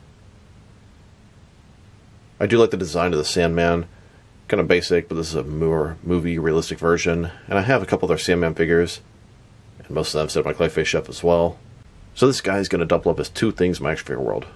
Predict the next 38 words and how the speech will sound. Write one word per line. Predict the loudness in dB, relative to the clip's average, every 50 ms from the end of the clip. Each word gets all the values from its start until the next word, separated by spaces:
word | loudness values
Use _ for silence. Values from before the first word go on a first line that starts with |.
| -20 -8 -8
Number | -6 -4 -2
one, | 0 0 0 0 -2 -6 -6
obviously, | -6 -6 -6 -6 -8 -4 0 0 2 2 0 -2
he's | -6 -8 -8 -8 -8 -8 -10
a | -14 -14 -16
Marvel | -12 -8 -6 -6 -6 -4 -2 -2 -2 -2 -4 -6 -12
Spider-Man | -16 -10 -8 -6 -6 -4 -4 -6 -6
villain, | -4 -4 -4 -4 -4 -6 -6
Sandman, | -6 -4 -4 -4 -4 -4 -8 -8 -8 -10 -12 -14 -8
and | -6 -4 -4
a |
realistic | 0 2 2 4 2 2 0 -4 -4
version | -2 -2 -2 -2 -6
at | -8 -4
that. | -4 -2 -2 -4 -6 -14 -20 -20 -20 -20 _ -20 -20 -20 -20 -20 -20 -20 -20 -20 -8
But | -4 -4 -4
in | 0 0
my | 0 0
action | 0 0 -2 -4
figure | -2
collection, | 0 -2 -2 0 -2 -2 -2 -4 -6 -10 -8 -6
he's | -6 -6 -6
gonna | -2 -2 -2 0
be | 0 -2
more | -4 -2 -2 -2 -2
so | -2 -4 -2 -2 -2
used | -2 -2 -4 -6 -6 -6 -4
as | -6
a | -6 -6
six-inch | -6 -8 -10 -10 -8 -8 -6 -6 -6
scale | -4 -2 -2 -2 -2
Clayface. | -4 -4 -2 -2 -2 -2 -2 -4 -4 -4 -8 -14 -16 -20 -20 -20 -20 -20 -20 -20 -20 -20 -20 -20 _ -20 -20 -20 -20 -20 -20 -20 -20 -20 -20 -20 -20 0
Clayface | 0 2 2 2
is | -4 -8 -8
my | -12 -14
favorite | -4 -2 -2 -2 0
Batman | 0 0 0 0
villain. | -2 0 0 0 -2 -2